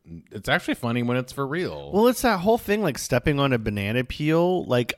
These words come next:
Speaker 2: yeah, everybody says that's funny, and it's like a cartoon.
Speaker 1: Now, I can't wait to actually
Speaker 2: But has
Speaker 1: s-,
Speaker 2: anybody ever
Speaker 1: step on my
Speaker 2: actually
Speaker 1: first
Speaker 2: s-
Speaker 1: banana peel and, f-,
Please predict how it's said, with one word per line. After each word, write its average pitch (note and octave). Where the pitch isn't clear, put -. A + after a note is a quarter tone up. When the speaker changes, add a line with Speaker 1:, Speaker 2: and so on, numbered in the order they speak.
Speaker 2:
yeah, D3
everybody C3+
says B2
that's A#2+
funny, D3
and A2+
it's G#2+
like A2
a G#2
cartoon. B2+
Speaker 1:
Now, A#2+
I D#3+
can't G#3
wait A#2+
to A2+
actually G2
Speaker 2:
But D3
has D#3+
Speaker 1:
s-, D#3
Speaker 2:
anybody F3+
ever C3+
Speaker 1:
step B2+
on C3+
my A2
Speaker 2:
actually C3
Speaker 1:
first G#2+
Speaker 2:
s- A2
Speaker 1:
banana F#2+
peel D#2
and, G2+
f-, -